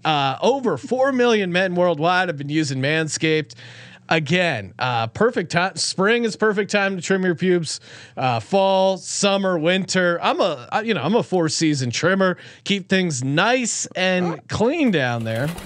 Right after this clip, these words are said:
Speaker 2: Yeah, you know, I mean, when we take the dog to the groomer for the summer, it's a shorter cut, you know?
Speaker 1: <laughs> Yeah, you gotta grow it long in the winter. Uh,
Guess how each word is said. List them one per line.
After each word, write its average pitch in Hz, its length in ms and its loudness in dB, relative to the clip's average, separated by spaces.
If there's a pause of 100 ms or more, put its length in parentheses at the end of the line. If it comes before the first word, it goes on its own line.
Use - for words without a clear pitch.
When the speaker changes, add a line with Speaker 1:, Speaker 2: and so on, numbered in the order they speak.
(140)
Speaker 2:
Yeah, 269 180 4
you 208 120 4
know, 262 160 4
I 214 120 2
mean, 196 180 2
when 202 100 4
we 202 80 4
take 220 160 2
the 175 80 0
dog 151 280 2
to 127 60 0
the 113 100 0
groomer 135 360 2
for 117 100 -6
the 107 120 -2
summer, 151 340 2
it's 113 160 0
a 110 60 2
shorter 123 340 2
cut, 110 420 0
you 139 60 0
know? 135 260 2
Speaker 1:
<laughs> 403 120 0 (320)
Yeah, 262 200 4
you 196 140 2
gotta 262 180 2
grow 254 280 4
it 202 60 -4
long 202 260 2
in 214 80 2
the 190 60 2
winter. 180 340 2 (520)
Uh, 214 240 2